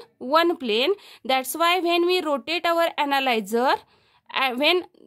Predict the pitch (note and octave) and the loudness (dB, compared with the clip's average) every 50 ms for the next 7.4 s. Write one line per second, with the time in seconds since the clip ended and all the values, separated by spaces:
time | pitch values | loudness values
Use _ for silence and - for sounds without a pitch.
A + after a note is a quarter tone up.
0 | - A3 A#3+ D#4+ F4+ E4+ - - C#4+ C#4+ C#4+ D#4 E4+ F4 E4 D#4 C4+ A3 B3+ B3+ | -12 -6 -2 -2 -2 -2 -2 -2 -2 0 0 0 0 2 0 0 0 -2 -2 -2
1 | C4+ D#4 F4+ - _ - - F4+ F4+ - - - G4+ F4+ F4 F4 - E4 E4 E4 | -2 -2 -4 -8 _ -10 -8 -8 -8 -8 -4 -2 -2 -2 -2 -2 -2 -2 -2 -2
2 | D#4+ D#4+ - - A#3+ A3 B3 C4+ D#4 G4+ - - - _ _ B3+ D#4+ D#4+ - - | -2 -4 -6 -6 -4 -2 -2 -2 -2 -2 -6 -12 -20 _ _ -6 -4 -2 2 2
3 | D#4 B3+ A3 G#3+ C4 C#4+ D4 C#4+ D4+ E4 - D4+ C#4+ C4+ - C#4 D4 D#4 D4 D#4+ | 2 2 0 0 2 2 2 2 0 -2 -2 -2 -4 -4 -4 -4 -4 -4 -6 -6
4 | D4+ B3 C#4 C4+ C4+ C4 B3+ B3+ A#3+ A#3 A#3 A#3 B3+ C#4 D#4+ G4 G#4+ - - _ | -8 -4 -2 -2 -2 -2 -2 -2 -2 -2 -2 -4 -4 -2 -2 -2 -2 -2 -6 _
5 | _ _ _ _ - G#3 G3+ C4 B3+ A#3 G3 E3+ - - _ _ _ _ _ - | _ _ _ _ -12 -8 -2 0 0 0 0 -2 -8 -10 _ _ _ _ _ -2
6 | D#4 D#4 D#4+ E4 F4+ F4+ F4+ F#4 E4 D#4+ E4 F4 E4+ F4 E4+ F4+ F4 - F#4 F4 | 2 2 2 2 0 0 2 2 2 4 2 2 2 2 2 0 0 0 2 2
7 | D#4 C#4 - - E4 E4+ E4 F#4 | 2 2 -2 -4 -4 -4 -4 -4